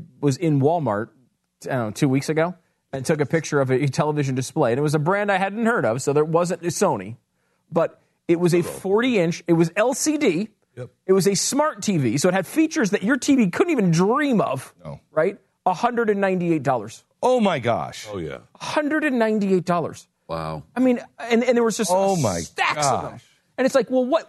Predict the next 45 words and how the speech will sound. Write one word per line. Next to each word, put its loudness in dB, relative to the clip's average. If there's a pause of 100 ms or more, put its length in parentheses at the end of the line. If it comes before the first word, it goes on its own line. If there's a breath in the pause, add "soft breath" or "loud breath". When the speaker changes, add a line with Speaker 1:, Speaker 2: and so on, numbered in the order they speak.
Speaker 1:
How -2
do -2
you 2
account -6
for -2
to -2
people -2 (480)
that -2
change? -8 (240)
Because 2
people 0
will 4
say, 0
"Well, 0
look, -2
if -6
you -2
look 0
at -2
the 0
incomes, -2 (280 soft breath)
uh, 4 (260)
uh, 2
you 0
know, 2
after -2
tax -4
and 2
after -2
healthcare 0
expenses, -2 (200 soft breath)
we 2
haven't -4
improved 2
things 0
at 2
all 2
for -6
the -2
middle 2
class." -4 (260)
What 0
about 0
that -2
change? -4